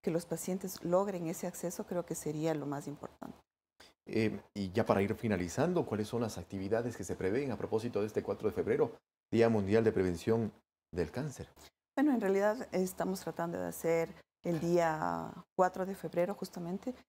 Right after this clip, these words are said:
Speaker 1: está la sociedad organizando en conjunto con la Universidad de San Francisco un foro panel en donde,
Speaker 2: Ujú.
Speaker 1: a propósito, vamos a tratar cuál es el, el acceso a terapias innovadoras.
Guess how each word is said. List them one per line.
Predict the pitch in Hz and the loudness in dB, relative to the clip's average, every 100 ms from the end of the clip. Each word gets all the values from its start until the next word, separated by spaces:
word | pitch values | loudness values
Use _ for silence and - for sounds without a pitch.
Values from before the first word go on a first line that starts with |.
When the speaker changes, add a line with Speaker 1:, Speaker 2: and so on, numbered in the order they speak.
| _ _ | _ _
Speaker 1:
está | - - 175 | -4 2 2
la | 170 | 2
sociedad | 170 - 160 170 | -2 -4 0 2
organizando | 175 165 156 156 175 175 | 2 0 -4 -4 -4 -4
en | 180 | -4
conjunto | 147 - 170 170 | -6 -6 -6 -6
con | - 160 | -4 -6
la | 165 | -4
Universidad | 156 151 156 160 | -2 -2 -2 -4
de | 170 | -4
San | 165 175 | -6 -6
Francisco | 160 165 175 - 196 - _ - | -8 -8 -10 -8 -10 -10 _ -8
un | 190 | -4
foro | - 170 165 | 2 2 2
panel | 160 165 190 - | -2 -4 -6 -6
en | 180 156 | -4 -2
donde, | 160 160 165 | -2 -2 -4
Speaker 2:
Ujú. | 113 - - | -6 -8 -8
Speaker 1:
a | |
propósito, | - 165 160 175 - 220 - 220 - _ - | 0 0 2 0 -2 -6 -6 -6 -8 _ -6
vamos | 175 170 | -2 0
a | 165 | 0
tratar | 156 151 170 170 - - - | 0 0 2 2 0 -10 -2
cuál | 202 | -2
es | 247 | 0
el, | 220 180 185 - _ _ | 0 0 0 -8 _ _
el | 190 | 0
acceso | 160 - 185 - 202 | 0 0 -2 -2 -2
a | |
terapias | - 147 139 160 | 0 0 0 -4
innovadoras. | 151 139 113 - - | -4 -4 -4 -6 -10